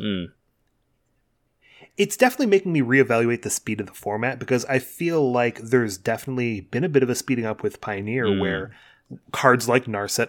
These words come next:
Speaker 2: aren't seeing play, and that's just making me think, like, what happened that's making it so much faster that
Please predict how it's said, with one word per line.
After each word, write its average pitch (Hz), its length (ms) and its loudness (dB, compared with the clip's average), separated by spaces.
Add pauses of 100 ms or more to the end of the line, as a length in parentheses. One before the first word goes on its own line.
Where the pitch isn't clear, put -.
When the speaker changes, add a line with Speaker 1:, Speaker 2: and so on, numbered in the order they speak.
Speaker 2:
aren't 104 200 -10
seeing 104 280 -4
play, 185 260 0
and 113 100 0
that's 110 180 -4
just 120 120 -6
making 117 320 -4
me 107 200 -4 (120)
think, - 320 0
like, 107 260 0
what 117 360 -2
happened 120 520 -4
that's 98 280 -10
making 107 280 -4
it 104 140 -8
so - 140 -4
much 98 180 -8
faster 156 540 -2
that 101 220 -4